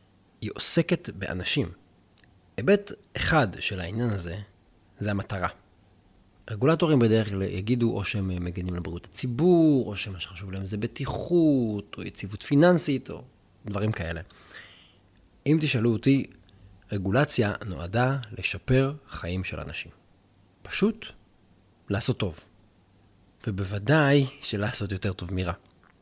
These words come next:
אבל הרעיון הסופר סופר פשוט הזה, הרבה פעמים הוא פשוט לא במודעות שלנו. אנשי המקצוע באופן טבעי עוסקים במקצוע שלהם. זאת אומרת, ברוחים לדרישות בעולם החשמל,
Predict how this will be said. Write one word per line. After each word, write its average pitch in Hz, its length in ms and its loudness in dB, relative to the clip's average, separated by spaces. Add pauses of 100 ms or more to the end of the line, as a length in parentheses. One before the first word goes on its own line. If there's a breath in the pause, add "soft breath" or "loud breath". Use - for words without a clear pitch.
(920)
אבל 107 240 -2
הרעיון 95 840 -2
הסופר 107 600 0
סופר 110 320 -2
פשוט 165 300 -4
הזה, 143 260 0 (1000)
הרבה 117 180 -2
פעמים 127 200 4
הוא 104 100 4
פשוט 95 220 -4
לא 95 40 -2
במודעות 92 440 2
שלנו. 78 280 -2 (540 loud breath)
אנשי 110 180 0
המקצוע 151 340 4
באופן 127 280 2
טבעי 123 360 6
עוסקים 139 440 4
במקצוע 143 360 4
שלהם. 92 320 -2 (120)
זאת 92 140 -12
אומרת, 104 480 -4 (160)
ברוחים 131 600 4
לדרישות 123 460 4
בעולם 107 200 4
החשמל, 127 580 2